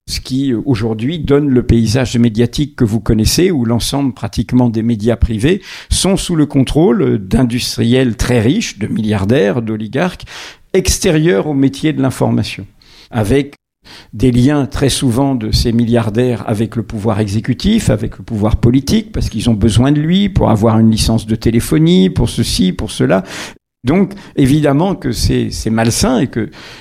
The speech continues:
et donc, la premier défi de Mediapart,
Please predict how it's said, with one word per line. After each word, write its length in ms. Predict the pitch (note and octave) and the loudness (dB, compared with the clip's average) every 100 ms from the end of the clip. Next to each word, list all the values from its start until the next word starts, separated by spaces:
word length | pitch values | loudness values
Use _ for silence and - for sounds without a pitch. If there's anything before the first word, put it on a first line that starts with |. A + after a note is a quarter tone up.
| - | -10
et 100 | - | -4
donc, 260 | A#2 D#3+ - | 0 0 0
la 140 | C#3 | 0
premier 540 | - F#3 F#3 F3 E3 C#3+ | 2 2 2 2 2 2
défi 540 | A#2+ E3 - F3 D#3 | 2 0 0 -4 -2
de 120 | B2 | 2
Mediapart, 600 | A#2+ A#2 A#2 - F#3+ A3 | 2 2 0 0 0 -2